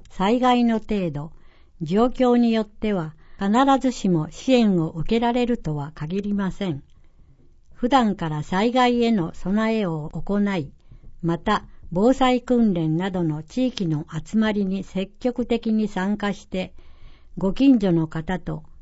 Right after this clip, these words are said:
顔の見える関係を心がけましょう。詳しくはキューアールコードがあります。問い合わせ、委託先、羽曳野市社会福祉協議会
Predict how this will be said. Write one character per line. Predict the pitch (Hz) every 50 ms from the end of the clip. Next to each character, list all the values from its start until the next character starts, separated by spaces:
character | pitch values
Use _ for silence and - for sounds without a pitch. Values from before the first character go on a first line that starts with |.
| -
顔 | - - 202 220 247 269
の | 269 262 254
見 | 247 240 240
え | 247 233
る | 220 175
関 | 160 - 170 175 196 196
係 | - 208 202 196
を | 196 190 190 185
心 | - 175 - - 208 220 220 208
が | 208 208
け | 208 - 202
ま | 190 185 180
し | - - 185
ょ | 185 170 147 143 - - _ - - - - - - - - - - - - - - _ - _ - -
う。 | - 202
詳 | 202 240 277
し | 277 - - -
く | - 180 165
は | 156 147 - - -
キ | - - 208 220
ュ | 240 254
ー | 247 240
ア | 233
ー | 226
ル | 226 220
コ | 220 226 214 202
ー | 180
ド | 156 151
が | 139 147 143 - -
あ | 160 147
り | 151 160
ま | 170 165 156 156
す。 | - - - - - - - - - - - - - - - - - - - - - - - - - - - - -
問 | 202 208 240 254
い | 254 233
合 | 226
わ | 220 214 208 208
せ、 | - - 196 185 - - - - -
委 | 175 170
託 | - 233 226 233 - 214
先、 | - - 208 196 202 - 185 180 - - - - _ _ _ - - _ _
羽 | - 202 202 208 269 269
曳 | 262 254
野 | 240 240
市 | 226 - - 185
社 | - - 180 175
会 | - 233 226 240 233
福 | 208 233 - - 226
祉 | - - 220 208
協 | - - 190 202 208 208
議 | 202 202
会 | 202 - 175 156 143 147 160